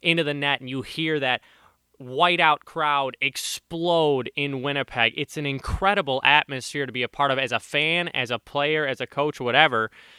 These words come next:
It's going to be interesting to see how he responds if the Blues go down early in these games. What about overtime games? We've seen him. He got beat against the New York Islanders a couple of months ago in overtime, but other than that, he's been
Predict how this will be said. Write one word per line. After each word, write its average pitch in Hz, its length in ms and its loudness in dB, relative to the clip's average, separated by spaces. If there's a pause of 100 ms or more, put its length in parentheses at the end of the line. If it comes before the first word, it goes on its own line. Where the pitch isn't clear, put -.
(160)
It's 131 180 -6
going 160 220 -2
to 151 40 -4
be 151 140 0
interesting 160 420 -6
to 147 60 -4
see 151 360 -4
how 143 260 2
he 143 180 -8
responds 143 800 -2
if 185 220 -2
the 175 80 -2
Blues 143 320 -4
go 139 180 -2
down 123 220 -2
early 117 320 0
in 110 120 -4
these 110 180 -6
games. 110 280 -2
What 123 140 -2
about 170 240 2
overtime 160 720 -2
games? 107 260 -4
We've 131 200 -8
seen 156 320 -6
him. 143 260 -4 (220)
He 143 100 -4
got 139 260 2
beat 170 200 -2
against 165 260 -4
the 165 60 -4
New 160 100 -6
York 156 240 -2
Islanders 151 340 0
a 139 60 -6
couple 143 240 -4
of 139 60 -4
months 139 200 -4
ago 135 140 -4
in 135 60 -4
overtime, 131 340 -4
but 127 160 -4
other 151 200 0
than 151 100 -6
that, 147 160 -2
he's 147 200 -8
been 143 260 -8